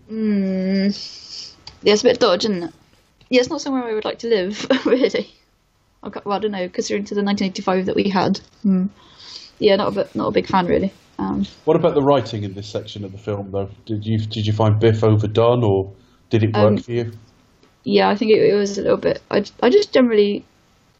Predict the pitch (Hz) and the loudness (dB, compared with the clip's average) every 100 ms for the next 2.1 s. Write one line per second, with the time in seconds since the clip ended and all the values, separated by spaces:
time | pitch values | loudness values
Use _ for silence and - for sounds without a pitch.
0 | _ - 226 202 196 190 - _ _ _ | _ -8 -2 0 -2 -4 -10 _ _ _
1 | - 196 208 - - 190 190 - 185 - | -6 0 0 0 -2 0 0 0 -2 -4
2 | - | -20